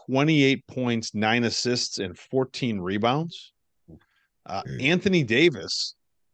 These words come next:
Speaker 1: twenty-one and thirteen a game, but he also throws in the fact that he is an absolutely dominant defensive presence for the Lakers every game. Last one,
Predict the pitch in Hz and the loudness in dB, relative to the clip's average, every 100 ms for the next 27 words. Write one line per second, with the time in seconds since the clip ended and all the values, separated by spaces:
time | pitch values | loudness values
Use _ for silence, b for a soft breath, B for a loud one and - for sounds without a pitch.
0 | _ _ _ - - 170 214 208 156 147 | _ _ _ -12 2 4 6 6 6 4
1 | 143 147 - 117 107 - 143 139 - - | 4 2 0 -2 -4 0 4 4 2 -2
2 | 139 127 95 104 110 110 107 101 104 - | 0 0 0 0 2 2 0 -2 -4 -2
3 | 202 - 139 147 - 135 - 120 113 113 | -2 2 4 4 4 2 4 2 2 2
4 | 104 98 110 104 104 90 135 120 98 95 | 0 0 2 2 0 -2 2 2 0 -6
5 | 117 117 104 - 113 110 104 92 101 98 | 0 0 0 -2 0 0 -2 -2 0 0
6 | 98 101 95 90 101 101 101 95 104 92 | 0 -4 -6 -4 -4 -2 -4 -4 -6 -8
7 | 85 - _ - 107 92 92 85 - 110 | -12 -18 _ -2 -2 -2 -6 -10 -8 -6
8 | 95 95 92 98 87 87 98 90 85 101 | -4 -4 -4 -6 -10 -8 -8 -8 -4 -2
9 | 101 95 - _ _ _ _ _ - 117 | 0 -4 -10 _ _ _ _ _ 0 2
10 | 151 - 165 175 | 2 2 2 2